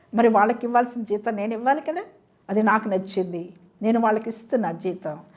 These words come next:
ఫుల్ శాలరీ ఇస్తాను వాళ్ళకి. నీకెందుకు? నీకెంత ఒప్పందం చేసుకుని అంత అని దేవుడు మాట్లాడుతున్నాడు. అక్కడ యజమానుడు మాట్లా-, అలాగే దేవుడు కూడా అలా చేస్తాడు. అవునండి, దేవుని పని కోసం ఎప్పుడైనా నువ్వు సమర్పించుకుంటావా?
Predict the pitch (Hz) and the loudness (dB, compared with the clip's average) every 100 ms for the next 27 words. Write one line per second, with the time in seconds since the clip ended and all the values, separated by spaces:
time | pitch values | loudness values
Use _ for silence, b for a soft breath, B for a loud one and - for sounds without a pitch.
0 | b _ 339 392 480 359 247 185 180 - | b _ 6 8 8 6 6 6 -2 -2
1 | 190 175 175 160 165 156 - _ _ _ | -2 -2 -2 -4 -6 -12 -16 _ _ _
2 | _ _ _ _ _ _ 214 247 254 277 | _ _ _ _ _ _ 0 2 4 2
3 | 285 294 285 285 - 269 294 285 285 320 | -2 -2 -2 -4 -2 0 4 6 6 2
4 | - 311 277 247 254 185 190 185 b b | 2 2 2 2 -2 -2 -4 -6 b b
5 | b - 277 262 202 208 214 214 208 175 | b 0 2 6 6 6 4 2 0 0
6 | 170 165 - 202 254 254 226 233 254 254 | -4 -12 -4 -2 4 6 6 6 8 8
7 | 262 220 175 - 220 339 339 214 240 381 | 6 2 0 -4 -4 -4 -2 2 4 6
8 | 523 320 294 294 220 - 175 170 - _ | 8 6 6 4 -2 -4 -6 -6 -14 _
9 | _ _ _ b b b 185 202 208 175 | _ _ _ b b b 0 2 4 4
10 | 175 - - - _ - 165 156 233 269 | 2 -2 -14 -20 _ -8 2 8 10 10
11 | 262 202 185 165 160 - 165 - - _ | 6 2 -2 -4 -6 -6 -12 -12 -20 _
12 | _ _ 196 269 - 403 339 269 190 180 | _ _ -6 -6 2 10 12 12 8 0
13 | 185 165 185 156 156 - 160 170 165 | -4 -6 -8 -12 -12 -14 -14 -14 -16